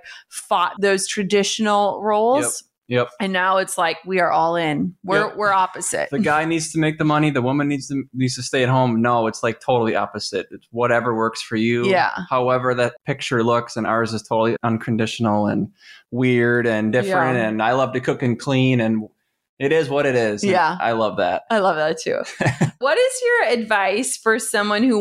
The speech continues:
Speaker 1: wants to start a business but keep it separate from their relationship? That's, like,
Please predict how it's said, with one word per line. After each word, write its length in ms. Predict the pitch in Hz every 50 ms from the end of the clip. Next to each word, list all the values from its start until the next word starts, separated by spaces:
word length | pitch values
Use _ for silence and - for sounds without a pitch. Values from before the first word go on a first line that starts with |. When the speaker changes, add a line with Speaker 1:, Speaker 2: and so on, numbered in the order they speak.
| 202
Speaker 1:
wants 320 | 190 196 196 208 247 262 -
to 80 | 247 240
start 260 | - - 226 214 208
a 40 | 202
business 400 | 185 196 190 190 208 196 196 -
but 220 | - 180 - - -
keep 340 | - - 233 233 226 226 233
it 160 | 208 - -
separate 400 | - 208 185 175 - 208 170 -
from 160 | - 185 185
their 120 | 185 175 175
relationship? 720 | 175 170 170 165 160 190 - - - - 156 180 208 -
That's, 280 | - 190 208 220 - -
like, 260 | 240 233 240 -